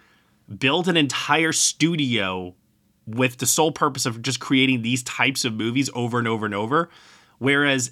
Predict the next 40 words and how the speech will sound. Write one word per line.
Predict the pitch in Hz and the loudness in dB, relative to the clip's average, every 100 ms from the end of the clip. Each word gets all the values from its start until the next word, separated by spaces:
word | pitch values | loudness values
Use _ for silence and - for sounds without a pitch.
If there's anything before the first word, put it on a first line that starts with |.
| - | -2
I | 123 | 0
think | 123 151 135 | 2 0 0
that | 135 120 | -2 0
the | |
way | 117 123 | 0 0
it | |
was | 123 107 | 0 -2
before, | 107 - 175 156 | -6 -2 0 2
where | 123 120 117 | 2 2 2
certain | - 147 139 | 2 2 2
studios, | - 156 151 123 107 92 92 | 0 2 4 2 0 -2 -4
whether | 107 101 107 | -4 -2 -2
it | 107 113 | -2 -2
was | 107 131 131 104 - - - - - _ - | 2 4 4 2 -2 -8 -20 -20 -20 _ -14
twentieth | - 123 131 123 | -4 0 0 0
Century | 135 127 127 120 | 0 0 -2 -4
Fox | - 131 123 101 - - - | 0 2 2 2 -2 -6 -4
or | 113 113 | -2 0
Sony | - - 135 135 113 | 0 2 2 2 -2
or | 101 | -2
whatever | 110 117 117 | 0 0 -2
it | |
was, | 117 131 101 - | 0 0 0 -6
like, | 120 110 | -4 -4
had | - 120 127 | -2 -2 0
their | 123 123 120 | 0 0 0
own, | 117 120 123 127 123 - - - - | -2 0 0 -2 -6 -20 -20 -10 0
uh, | 107 104 95 92 | 2 4 2 0
properties | 127 127 160 160 151 123 | 0 0 2 0 0 2
and | |
they | 117 | 0
could | 113 107 | 0 -4
release | 113 113 | -4 -4
their | - 110 | -4 -2
own | 117 117 | -2 -4
films | 120 113 131 127 | -4 -2 0 0
every | 143 143 | 0 2
now | 139 139 | 2 2
and | 135 117 | 0 0
then. | 110 127 170 | 0 0 -2